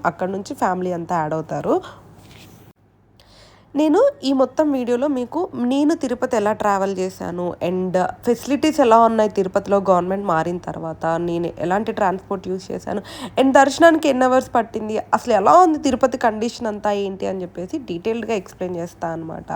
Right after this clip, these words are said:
So ఇప్పుడు ఇక్కడైతే మేము విజయవాడ వెళ్ళే దారిలో బస్ ఇక్కడ ఆపేశారు లంచ్ కోసము. దాబా అనగానే నాకు పుల్కానే గుర్తొస్తదనమాట.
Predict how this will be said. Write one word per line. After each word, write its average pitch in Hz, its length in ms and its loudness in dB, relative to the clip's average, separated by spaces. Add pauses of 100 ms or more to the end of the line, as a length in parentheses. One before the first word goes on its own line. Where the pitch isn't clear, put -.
(680)
So 269 60 8
ఇప్పుడు 415 400 6
ఇక్కడైతే 220 520 4
మేము 262 320 0
విజయవాడ 233 420 0
వెళ్ళే 202 320 -2
దారిలో 185 600 -2
బస్ 202 320 -4
ఇక్కడ 190 200 -6
ఆపేశారు 175 840 -4
లంచ్ 175 280 -2
కోసము. 190 540 -2
దాబా 240 400 6
అనగానే 214 760 2
నాకు 269 380 -2 (120)
పుల్కానే 214 400 -2
గుర్తొస్తదనమాట. 190 1080 -4